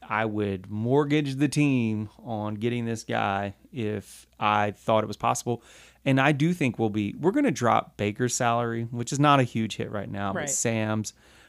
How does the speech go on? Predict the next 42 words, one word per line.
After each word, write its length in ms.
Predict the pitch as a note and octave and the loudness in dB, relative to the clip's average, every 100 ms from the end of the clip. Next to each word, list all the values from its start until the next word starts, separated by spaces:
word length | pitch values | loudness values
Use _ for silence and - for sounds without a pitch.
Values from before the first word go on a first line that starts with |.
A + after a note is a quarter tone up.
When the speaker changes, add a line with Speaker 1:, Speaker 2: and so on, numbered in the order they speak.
| _ | _
Speaker 1:
uh, 280 | C3 A2+ G#2+ | -2 0 0
and 160 | - A2+ | 0 0
we've 160 | A#2+ G#2+ | 0 0
got 300 | A2+ A#2 A#2 | 2 2 0
another 400 | A2 A2+ A2 G#2+ | -2 -2 -2 -4
forty 440 | - - G#2+ A#2 | -6 -4 0 0
million 380 | A2+ A2+ A2+ A2+ | 0 0 0 -2
in 80 | G#2+ | -2
cap 280 | A#2+ B2+ - | -2 -4 -4
space 240 | A2+ G2+ | -6 -4
now 680 | G#2+ G#2+ A2+ A#2+ G#2 F2 F#2 _ _ | -4 -2 -2 -2 -4 -6 -10 _ _
without 360 | A#2+ A2+ A#2 B2 | -6 0 2 2
restructuring 520 | A#2 - A#2 - A2+ | -4 -2 -4 -4 -8
other 140 | G#2+ | -6
deals, 400 | G#2+ G#2 G2+ A2+ - _ _ _ | -6 -4 -4 -6 -8 _ _ _
and 60 | D#3 | -6
we 40 | |
got 140 | E3 E3+ | -2 -2
a 60 | |
decent 280 | D#3 E3+ F3 | -2 -4 -2
offensive 380 | D#3+ D3 D3+ D3 | -4 -4 -8 -6
line. 300 | D3 F3 G2+ - - | -6 -6 -8 -14 0
That's 240 | F#3 - | 0 2
really 220 | F#3 A#3 | 4 4
not 180 | A3 G3 | 2 0
been 120 | F#3 | 0
the 120 | F3+ F3+ | 0 -2
issue 220 | G#3+ - | -2 -2
this 240 | A2+ - | -2 -2
year, 160 | G#2 A2 | -4 -2
and 160 | C#3 | 0
it 100 | D3 | 0
was 220 | D3+ G3 F3 | 4 2 4
an 80 | |
issue 280 | C3 A2+ A2+ | 0 -2 -2
last 300 | G#2+ A2+ - | -2 -4 -6
year. 220 | - E2 - - - - _ _ _ - | -10 -12 -16 -20 -20 -20 _ _ _ -4
Lamar 240 | A#2 D#3 | 2 2
Jackson, 540 | E3 F3 F#3 - E3 D3 - _ | 4 4 4 0 -2 -4 -10 _
if 160 | D3+ C3+ | -8 -2
you're 80 | C3+ | 0
listening, 540 | E3 - C3+ C3 C#3 | 2 2 2 2 0